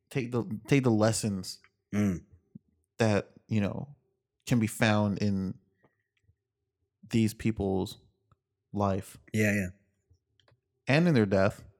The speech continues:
Speaker 2: Mm.
Speaker 1: but mostly in their life. Remember, you know, what, what he was working on while
Speaker 2: Mm-hmm.
Speaker 1: he was alive. Any, any,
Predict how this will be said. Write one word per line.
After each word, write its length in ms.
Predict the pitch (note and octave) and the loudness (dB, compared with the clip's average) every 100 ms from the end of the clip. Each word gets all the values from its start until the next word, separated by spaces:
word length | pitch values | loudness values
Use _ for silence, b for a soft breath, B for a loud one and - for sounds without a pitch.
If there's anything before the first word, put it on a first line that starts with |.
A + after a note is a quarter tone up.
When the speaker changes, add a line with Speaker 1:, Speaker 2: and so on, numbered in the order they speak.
| - | -2
Speaker 2:
Mm. 260 | A#2 A2+ F2 - | 0 0 -2 -4
Speaker 1:
but 100 | A#2+ A#2+ | 0 2
mostly 320 | D3 D#3 B2 | 2 4 2
in 60 | A2 | 4
their 100 | G2 | 2
life. 260 | F2+ G2 | 0 0
Remember, 520 | G#2+ B2+ C#3+ C#3 A2+ G#2+ - _ _ _ _ _ _ _ E2+ | 2 2 2 0 -2 -6 -20 _ _ _ _ _ _ _ -4
you 140 | A#2 | 2
know, 140 | G#2+ F#2+ | 2 2
what, 560 | F2+ G2+ G#2+ G#2 - _ | -2 0 2 2 0 _
what 240 | A2 A#2 G#2 | 0 0 2
he 100 | B2+ | 0
was 140 | A2+ G2 | 0 2
working 680 | G#2+ A2+ - G#2 G2 G2+ - _ | 0 0 0 0 0 -4 -10 _
on 500 | G#2+ A2 G2+ F#2+ F#2 A2 _ _ - | 0 2 2 0 -4 -8 _ _ 0
while 160 | G2 | 2
Speaker 2:
Mm-hmm. 80 | G2+ | 4
Speaker 1:
he 60 | G#2 | 2
was 80 | G2+ | 0
alive. 180 | G2+ A#2 | 0 4
Any, 320 | G3 G3+ - | 4 4 2
any, 460 | C#3 D#3 D3 C3 | 0 2 2 -2